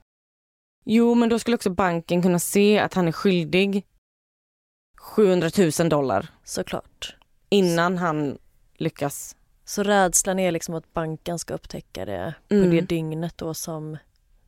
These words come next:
Speaker 2: saldot är korrekt.
Speaker 1: Exakt. Och Dan måste ju hela tiden vara ett steg före. Han måste veta vart är närmsta bankomat. Och han måste kunna vara där minst en gång per natt då,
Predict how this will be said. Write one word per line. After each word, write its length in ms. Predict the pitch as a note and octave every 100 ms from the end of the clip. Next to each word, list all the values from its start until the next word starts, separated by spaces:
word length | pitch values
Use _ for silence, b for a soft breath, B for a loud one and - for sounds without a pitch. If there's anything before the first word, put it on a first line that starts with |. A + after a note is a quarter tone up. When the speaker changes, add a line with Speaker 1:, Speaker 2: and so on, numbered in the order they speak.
| _ _ _ _
Speaker 2:
saldot 560 | - - E3+ D#3+ D#3+
är 40 | E3
korrekt. 560 | - - - - - _ -
Speaker 1:
Exakt. 600 | E3 - - _ - - _ _ _ _ _ _ _ _ _ _ _ _ _ _ _ _ _ _ _ _ _ _ _ _
Och 120 | - G3+
Dan 460 | - A#3+ A3+ A#3+
måste 280 | C4 B3+ G#3
ju 60 | F#3
hela 300 | G3+ F3+ F3
tiden 360 | A#3+ F3 D#3+
vara 220 | D#3 D3+ -
ett 220 | D#3+ -
steg 320 | - D3+ B2+
före. 460 | - F#3 F3+ D#3+ G#3 _ _
Han 160 | G3
måste 420 | G3 G#3 - -
veta 280 | F#3+ G3 E3
vart 460 | D#3+ F#3 F#3 - -
är 100 | -
närmsta 380 | E3 D#3 D#3 -
bankomat. 880 | - D3+ - E3+ G#3+ A3+ A3 - - b b b b
Och 240 | b - F#3
han 100 | G3
måste 300 | G3 - F3
kunna 200 | F3+ E3+
vara 340 | F3+ E3+ E3
där 300 | F#3 D3 D#3+ _ _
minst 380 | - G#3+ G#3+ -
en 120 | E3
gång 180 | D#3 D3+
per 100 | E3
natt 200 | D3 C#3+
då, 300 | - C#3+ C3+